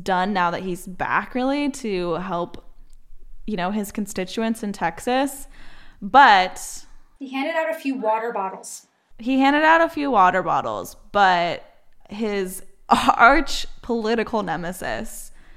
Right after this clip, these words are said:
Speaker 1: Alexandria Ocasio-Cortez, A O C, literally came through in Ted Cruz's absence and has now raised over five million dollars to help Texans hit hard by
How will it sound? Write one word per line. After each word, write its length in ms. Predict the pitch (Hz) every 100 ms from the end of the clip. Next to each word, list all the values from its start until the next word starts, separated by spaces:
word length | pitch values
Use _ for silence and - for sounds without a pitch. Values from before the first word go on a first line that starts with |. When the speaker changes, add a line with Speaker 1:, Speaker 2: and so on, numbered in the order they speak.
| - - - -
Speaker 1:
Alexandria 840 | 196 185 208 226 214 240 247 247 -
Ocasio-Cortez, 1500 | 208 - 202 - 226 226 226 208 208 240 240 214 190 185 -
A 220 | 185 202
O 160 | 214 214
C, 680 | - 202 214 185 196 - - - - - - -
literally 580 | 208 233 254 247 240
came 500 | 190 - 214 220 220 214 -
through 880 | - 196 175 196 196 185 131 190 - - - - - -
in 140 | 196 202
Ted 240 | 202 185
Cruz's 320 | - 185 -
absence 800 | - 165 - - 139 131 - - -
and 280 | 190 175 185
has 380 | 196 185 180 202
now 320 | 185 214 214
raised 380 | 190 180 185 -
over 220 | 180 175
five 340 | 175 165 175 220
million 440 | 185 175 190 180
dollars 720 | 156 156 170 185 214 233 - - - - -
to 80 | 214
help 200 | 202 190
Texans 1000 | - 185 180 190 170 170 170 - - - -
hit 220 | - 214
hard 380 | - 214 202 175
by 420 | 175 170 165 170